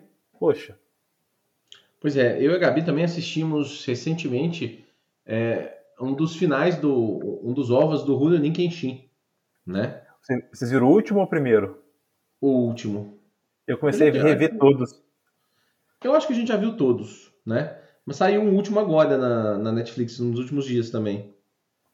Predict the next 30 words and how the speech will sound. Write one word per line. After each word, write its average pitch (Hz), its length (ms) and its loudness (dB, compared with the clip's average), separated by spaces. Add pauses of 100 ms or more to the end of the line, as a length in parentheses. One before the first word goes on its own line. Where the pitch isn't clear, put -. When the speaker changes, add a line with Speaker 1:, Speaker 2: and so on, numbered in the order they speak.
(200)
Speaker 2:
né? 101 360 -6 (600)
Speaker 1:
Que - 60 0
é - 20 8
a - 40 8
história 120 220 4
de, 110 220 0
do 117 80 -2
Enishi. 113 580 -2 (2750)
Speaker 2:
Isso. 113 240 -4
Speaker 1:
Que 113 60 2
é 110 60 6
o, 107 340 2 (360)
isso, 104 340 -4
eu 110 60 -2
tô, - 100 0
eu 120 60 -2
tô 110 140 -2
doido 127 180 2
pra 139 300 2
assistir 120 400 -2
o, - 80 0
o 113 320 2
ova, 101 420 6
né? 104 200 -2
A 98 140 2
adaptação 104 680 4
do, 98 300 0
desse 104 240 0
live 101 220 6
action. 92 280 -4